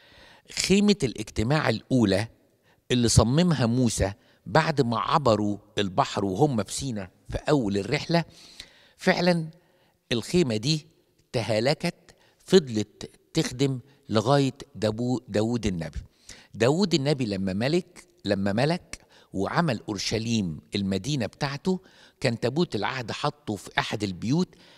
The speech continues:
أخد تابوت العهد وعمل خيمة جديدة،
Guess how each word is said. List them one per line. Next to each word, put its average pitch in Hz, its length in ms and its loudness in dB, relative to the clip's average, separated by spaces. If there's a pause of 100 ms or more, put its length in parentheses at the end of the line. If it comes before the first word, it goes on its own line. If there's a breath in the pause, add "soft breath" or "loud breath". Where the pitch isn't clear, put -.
(200 loud breath)
أخد 151 220 -2
تابوت 127 440 -4
العهد 113 540 -6 (280 loud breath)
وعمل 117 720 -2
خيمة 110 600 -2
جديدة، 135 720 -4